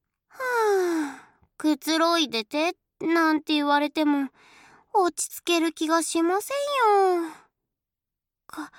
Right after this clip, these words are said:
彼氏の部屋に来るなんて初めてですし。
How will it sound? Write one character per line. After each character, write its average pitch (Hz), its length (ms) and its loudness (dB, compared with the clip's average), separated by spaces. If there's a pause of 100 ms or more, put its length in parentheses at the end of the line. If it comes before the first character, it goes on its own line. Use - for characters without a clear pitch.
(580)
彼 392 160 -2 (240)
氏 302 200 -4
の 262 160 -4
部 226 140 -12
屋 285 220 0
に 302 180 0
来 320 160 -6
る 311 140 -2
な 294 200 -2
ん 285 80 -8
て 285 440 -6
初 330 520 -8
め 523 220 -6
て 339 160 -4
で 311 140 -2
す 302 160 -10
し。 302 400 -6